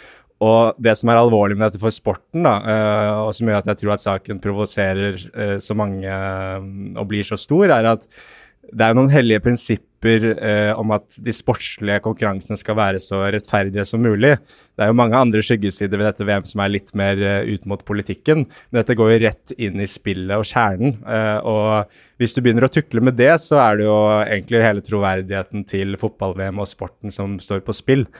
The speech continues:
Eh, og det er, eh, den, eh, det er jo sånn man ser da, hvordan den, eh, hvordan den leflingen med politikere og maktpersoner som fotballen har drevet veldig mye med de siste årene, kan også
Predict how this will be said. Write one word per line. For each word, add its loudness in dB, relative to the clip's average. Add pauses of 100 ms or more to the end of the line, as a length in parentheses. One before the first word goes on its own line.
(320)
Eh, 0
og -2
det 2
er, 2
eh, 4
den, 2
eh, 6 (460)
det 2
er 6
jo -2
sånn 2
man 4
ser 2
da, 4
hvordan 0
den, 0
eh, -2
hvordan -4
den 0
leflingen -2
med -2
politikere -6
og -2
maktpersoner -4
som -6
fotballen -6
har -2
drevet -4
veldig -4
mye -4
med -6
de -8
siste -8
årene, -4
kan -4
også -4